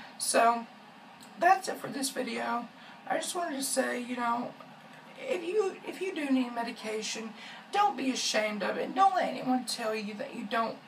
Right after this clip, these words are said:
need it or what. Now, some people probably don't need it. Some of the medications I do feel are overprescribed.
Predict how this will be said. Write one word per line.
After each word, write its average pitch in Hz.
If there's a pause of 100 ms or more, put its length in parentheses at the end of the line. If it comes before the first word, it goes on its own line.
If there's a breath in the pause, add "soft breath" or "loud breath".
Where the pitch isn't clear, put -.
need 226
it 233
or 214
what. 220
Now, 240
some 427
people 415
probably 349
don't 302
need 196
it. - (260 loud breath)
Some 359
of 403
the 381
medications 302
I 269
do 277
feel 285
are 349
overprescribed. -